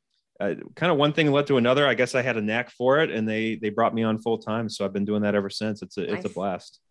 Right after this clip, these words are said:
Speaker 2: Nice. Um, and so what do you see as kind of the role of humor playing in, uh, you know, apologetics, evangelism, and just kind of that whole culture?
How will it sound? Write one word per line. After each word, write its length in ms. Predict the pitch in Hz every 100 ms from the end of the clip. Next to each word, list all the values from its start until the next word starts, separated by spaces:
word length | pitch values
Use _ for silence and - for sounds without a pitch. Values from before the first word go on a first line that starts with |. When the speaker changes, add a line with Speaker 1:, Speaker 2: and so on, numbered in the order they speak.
| _ -
Speaker 2:
Nice. 340 | 180 175 - _ _ _ - - - - - _ -
Um, 420 | 269 233 170 156 -
and 160 | 285 277
so 120 | 330
what 140 | 311
do 60 | 440
you 60 | 508
see 220 | - 320
as 100 | 302
kind 220 | - 302
of 60 | 254 220
the 60 |
role 380 | 190 214 226 208
of 80 | 180
humor 580 | - 226 208 120 160 -
playing 440 | - 220 190 180 175 -
in, 560 | 196 185 170 165 160 -
uh, 40 | 208
you 100 | 220
know, 80 | 190
apologetics, 640 | 190 254 247 240 226 226
evangelism, 800 | 190 190 196 202 190 190 180 170
and 120 | 170
just 300 | 170 175 -
kind 140 | - 202
of 60 |
that 120 | 165 -
whole 140 | 175
culture? 580 | 165 151 127 151 180